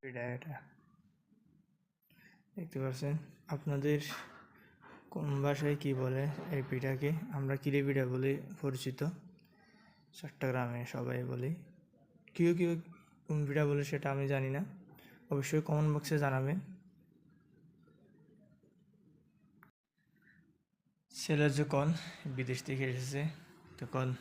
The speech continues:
মায়ের হাতের বানানো সেই পিঠা, এটার নাম কেউ বলতে পারবেন?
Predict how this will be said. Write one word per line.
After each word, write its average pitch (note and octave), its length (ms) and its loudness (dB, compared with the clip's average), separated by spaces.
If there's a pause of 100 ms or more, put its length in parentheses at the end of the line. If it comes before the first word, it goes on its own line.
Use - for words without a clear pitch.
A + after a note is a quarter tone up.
(180)
মায়ের B2 440 2 (180)
হাতের D3+ 460 2 (720)
বানানো C3 480 2 (720)
সেই C#3+ 260 2
পিঠা, C3 340 -4 (440)
এটার C#3+ 200 0
নাম C3+ 340 0
কেউ C#3+ 160 2
বলতে C#3 280 -2
পারবেন? C3+ 380 0